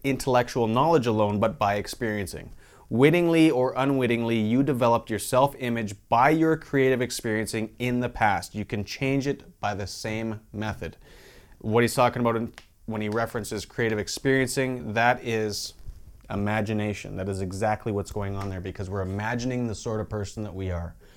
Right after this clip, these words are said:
We are deducing from experiences. We're deducing from the way that people respond to us. We're, we're sadly deducing from what people say about us and how, how people treat us,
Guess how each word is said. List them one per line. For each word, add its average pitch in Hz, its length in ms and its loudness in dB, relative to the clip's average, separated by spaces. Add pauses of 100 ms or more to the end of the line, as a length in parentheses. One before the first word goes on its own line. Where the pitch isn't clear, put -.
(320)
We 110 160 0
are 104 140 2
deducing 131 580 0
from 143 160 -2
experiences. 110 720 -4
We're 98 140 -2
deducing 120 540 -2
from 127 200 -6
the 113 80 -4
way 113 140 0
that 110 140 -6
people 110 260 -6
respond 101 520 -4
to 113 100 -4
us. 107 160 -6
We're, 104 400 0
we're 101 280 -2 (360)
sadly 147 640 6
deducing 127 600 2
from 117 220 -4
what 117 160 -2
people 113 300 -6
say 123 320 0
about 98 260 0
us 104 220 -6
and 95 100 -6
how, 104 260 -4
how 113 140 -2
people 113 300 -4
treat 120 260 -2
us, 95 300 -4